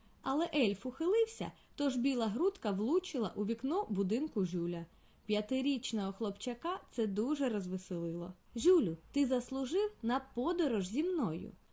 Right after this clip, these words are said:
мовив блискунчик і простягнув руку. Тієї таки миті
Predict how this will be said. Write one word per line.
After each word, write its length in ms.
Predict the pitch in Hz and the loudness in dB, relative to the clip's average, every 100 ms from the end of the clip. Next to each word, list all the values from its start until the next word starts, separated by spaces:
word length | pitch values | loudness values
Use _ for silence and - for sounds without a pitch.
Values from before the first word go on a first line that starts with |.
| - | 0
мовив 460 | 180 190 262 359 | 2 2 2 2
блискунчик 760 | 240 214 196 - 175 180 - 185 - - - - | 2 0 -2 -4 -4 -4 -10 -16 -16 -20 -20 -8
і 100 | - | -2
простягнув 760 | 233 214 190 - 175 185 320 294 | 0 0 -2 -4 0 2 2 0
руку. 420 | 190 170 - - - - - | -2 -4 -8 -12 -14 -20 -6
Тієї 540 | 214 208 214 254 233 | -2 0 0 0 0
таки 340 | 190 185 - 180 | -2 -6 -2 -2
миті 460 | 220 339 - 165 | 0 0 -2 -8